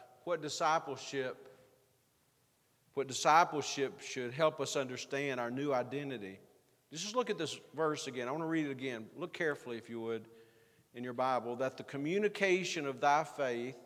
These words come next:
may become effectual by the acknowledging of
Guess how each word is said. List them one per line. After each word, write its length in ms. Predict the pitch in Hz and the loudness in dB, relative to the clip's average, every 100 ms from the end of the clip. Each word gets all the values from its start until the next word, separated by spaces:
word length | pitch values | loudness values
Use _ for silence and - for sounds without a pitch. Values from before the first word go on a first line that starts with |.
| - - _ _ _ _ - | -20 -20 _ _ _ _ -6
may 260 | 135 170 | 2 4
become 440 | 196 180 - 170 151 | 4 2 2 0 0
effectual 1000 | 135 - 185 196 - 131 107 107 117 123 - - - _ _ _ _ _ _ | -2 2 2 2 -4 -4 -4 -4 -4 -8 -16 -20 -20 _ _ _ _ _ _
by 220 | 139 147 156 | 6 8 8
the 180 | 147 | 6
acknowledging 1000 | 139 135 147 156 180 185 143 120 127 127 127 | 2 2 6 8 8 6 0 -2 -4 -4 -4
of 160 | 117 | -4